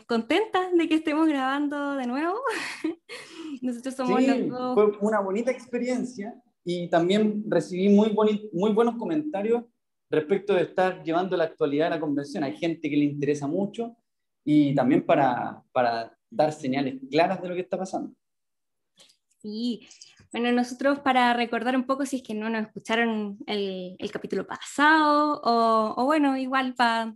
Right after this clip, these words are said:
Speaker 1: hay que marcarlo, pues. Eh, nosotros somos los dos voluntarios de, de Momento Constituyente y esta es la iniciativa que tenemos como organización para dar actualidad, o sea, traer la actualidad de la convención.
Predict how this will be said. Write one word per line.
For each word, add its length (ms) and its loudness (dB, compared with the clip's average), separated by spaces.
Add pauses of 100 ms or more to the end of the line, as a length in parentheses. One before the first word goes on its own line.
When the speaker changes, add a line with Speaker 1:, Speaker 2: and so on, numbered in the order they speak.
(100)
Speaker 1:
hay 120 -4
que 100 -4
marcarlo, 480 -2
pues. 300 -10 (420)
Eh, 300 4
nosotros 400 2
somos 440 4
los 200 -2
dos 200 -2
voluntarios 640 -2
de, 540 -4
de 100 -4
Momento 400 -4
Constituyente 960 0
y 280 2
esta 480 2
es 200 0
la 220 -2
iniciativa 640 -2
que 80 -2
tenemos 460 -8
como 440 -6 (280)
organización 760 2
para 360 4
dar 200 2 (240)
actualidad, 560 -4
o 60 -6
sea, 260 -2
traer 240 2
la 80 4
actualidad 460 -2
de 80 -2
la 480 -4
convención. 680 -2